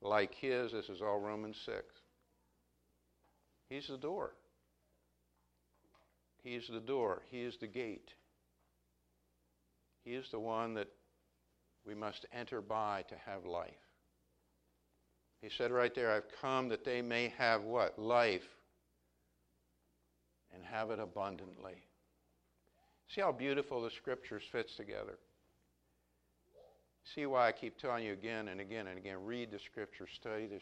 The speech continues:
Scripture, learn to pursue and look for these things. They will bring you joy, they will increase your faith, and they will give you more words to tell others. So then, what is the way which leads to life?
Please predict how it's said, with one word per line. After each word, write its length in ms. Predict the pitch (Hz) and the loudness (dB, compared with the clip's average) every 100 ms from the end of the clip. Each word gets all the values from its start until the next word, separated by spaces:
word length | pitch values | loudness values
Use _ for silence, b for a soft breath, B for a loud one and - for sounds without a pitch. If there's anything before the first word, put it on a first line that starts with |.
| - | -10
Scripture, 400 | 120 104 - 92 | -8 -8 -8 -8
learn 240 | 101 117 | -6 -6
to 200 | 104 101 82 - | -2 -2 -4 -8
pursue 580 | 101 - - 127 117 98 | -12 -12 -6 -4 -2 -2
and 180 | 101 | -2
look 200 | 113 127 - | -2 -4 -6
for 100 | 110 | -8
these 320 | 104 87 - | -8 -10 -10
things. 460 | 110 110 110 110 104 - _ _ _ _ _ _ _ _ _ _ _ | -8 -6 -8 -12 -18 -20 _ _ _ _ _ _ _ _ _ _ _
They 80 | 101 | -6
will 140 | 98 | -6
bring 220 | 92 110 113 | -4 -4 -4
you 160 | 98 85 | -6 -6
joy, 360 | 117 113 113 | -2 2 2
they 100 | 107 | 2
will 120 | 92 | 0
increase 460 | 90 - - 120 - | -4 -8 -6 -6 -6
your 120 | 101 - - | -8 -8 -6
faith, 380 | 110 110 120 - | -4 -2 -4 -12
and 120 | - | -12
they 60 | |
will 140 | 92 92 | -10 -8
give 240 | 107 110 | -6 -6
you 180 | 107 95 - b b - 95 | -6 -8 -10 b b -18 -10
more 300 | 104 120 123 | -4 0 2
words 600 | 113 110 110 110 110 - - | 2 2 2 2 -2 -10 -10
to 80 | 104 | -14
tell 440 | - 131 110 104 | -6 0 2 2
others. 520 | 107 104 98 - - - - _ - - - _ _ _ _ _ _ _ 381 349 _ _ _ _ _ 427 453 622 427 330 _ _ _ _ _ _ _ _ _ _ _ _ _ _ _ | -2 -4 -8 -10 -20 -20 -20 _ -20 -20 -20 _ _ _ _ _ _ _ _ _ _ _ _ _ _ -20 -20 -20 -20 -20 _ _ _ _ _ _ _ _ _ _ _ _ _ _ _
So 260 | - 151 156 | 4 6 8
then, 260 | 165 135 | 8 6
what 160 | 135 151 | 8 8
is 200 | 151 139 | 6 4
the 100 | 135 | 4
way 300 | 131 147 135 | 8 8 8
which 240 | 120 120 | 6 2
leads 280 | 139 139 135 | 0 0 0
to 100 | 131 | 0
life? 380 | 123 131 113 | 6 8 8